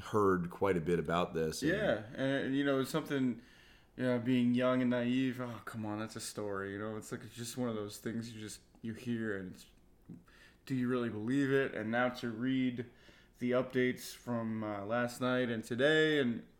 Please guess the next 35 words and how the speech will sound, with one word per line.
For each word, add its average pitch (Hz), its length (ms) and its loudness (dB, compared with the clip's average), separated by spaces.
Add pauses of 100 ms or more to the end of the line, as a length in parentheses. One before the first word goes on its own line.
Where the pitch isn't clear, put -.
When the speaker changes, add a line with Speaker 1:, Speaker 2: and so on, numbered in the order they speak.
(100)
Speaker 2:
holy 120 240 -6
cow, 127 320 -10
it's - 160 -12
a 107 60 -6
real 104 180 -6
thing. 147 260 -6
Speaker 1:
Good 135 160 8
news, 143 220 4
yeah. 107 180 8
And 87 100 6
of 87 140 2
course, 98 160 6
this 113 160 0
being 113 240 8
recorded 107 380 8
on 98 180 8
Monday, 95 380 8
I 87 40 8
think 92 300 2
we're 90 80 4
gonna 87 300 4 (360)
shoot - 400 6
for 104 100 6
this 98 200 8
being 92 840 4
available 101 580 8
for 95 140 -4
folks 92 280 2
to - 80 -4
listen 90 260 2
to 95 380 0
on 80 420 -2
Tuesday 98 500 4
the 82 120 0
seventeenth. 110 720 0